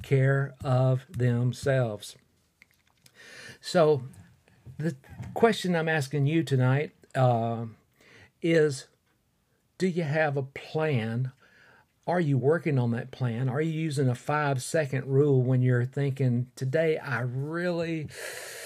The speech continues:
I really need to at least get some kind of exercise," you know? I've got a stationary bike in there in the other room, and, you know, I, I really need to do that.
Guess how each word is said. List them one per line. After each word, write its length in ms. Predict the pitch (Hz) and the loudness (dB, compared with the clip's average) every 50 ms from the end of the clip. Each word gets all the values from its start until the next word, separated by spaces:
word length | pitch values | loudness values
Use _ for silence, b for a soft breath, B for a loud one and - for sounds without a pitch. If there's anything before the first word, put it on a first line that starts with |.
| B B B B - | B B B B -12
I 340 | - 151 170 185 185 180 175 | -10 -6 -4 -2 -2 0 0
really 760 | 160 143 131 127 127 135 147 160 175 180 175 170 165 165 165 | 2 2 2 2 2 2 2 2 2 0 0 0 0 -2 -2
need 360 | 151 156 160 160 160 139 131 - | -2 -4 -4 -6 -6 -8 -6 -2
to 200 | 139 135 127 113 117 123 - - - - 131 - | -2 -2 -2 -2 -4 -10 -14 -16 -18 -20 -16 -14
at 160 | 135 139 - | -12 -10 -4
least 300 | 160 180 170 135 - - _ _ _ _ - | -2 -2 -2 -2 -4 -10 _ _ _ _ -6
get 200 | 147 131 - - | -2 0 0 0
some 260 | - - 160 160 151 139 | -2 -2 -2 0 0 0
kind 300 | 131 139 143 131 123 120 | 0 0 2 2 2 2
of 80 | 113 | 0
exercise," 680 | 113 113 110 - 120 113 - 143 - - - 131 - - | -2 -4 -6 -8 -12 -14 -12 -12 -12 -12 -14 -16 -16 -16
you 120 | 117 92 | -14 -14
know? 160 | 104 113 127 135 - _ B B B B B B B B B B B B - | -16 -16 -20 -20 -20 _ B B B B B B B B B B B B -8
I've 160 | 139 151 156 131 | -6 -6 -4 -2
got 140 | 151 139 | 0 0
a 40 | 135 | 0
stationary 640 | 131 - - 147 131 135 131 - 131 131 127 123 123 | 0 0 0 2 2 2 2 2 2 2 2 2 2
bike 420 | 117 - 120 117 120 127 127 - | 0 0 0 0 0 0 0 0
in 100 | 139 131 | 0 0
there 160 | 123 120 123 120 | 2 2 2 0
in 60 | 117 | 2
the 120 | 123 123 | 2 0
other 180 | 120 117 117 113 | 0 0 -2 -2
room, 400 | 110 117 123 131 127 131 123 117 | -2 2 2 4 4 4 4 2
and, 160 | 110 107 98 - B B B B B B B B B - | 0 -4 -8 -12 B B B B B B B B B -6
you 100 | 139 131 | -2 -2
know, 320 | 127 127 131 131 131 131 - - _ _ _ _ _ _ - - | 0 0 0 0 -2 -2 -4 -8 _ _ _ _ _ _ -12 -8
I, 160 | 127 131 135 147 151 147 139 139 143 | -6 -6 -6 -6 -8 -12 -12 -10 -8
I 40 | 160 | -6
really 440 | 165 147 139 143 151 143 143 139 135 | -4 0 0 2 2 4 4 4 4
need 160 | 131 135 131 120 | 4 4 2 0
to 60 | 113 | -2
do 220 | 110 147 147 143 | -2 -2 -2 0
that. 260 | 123 123 117 117 - | 0 0 -2 -4 -6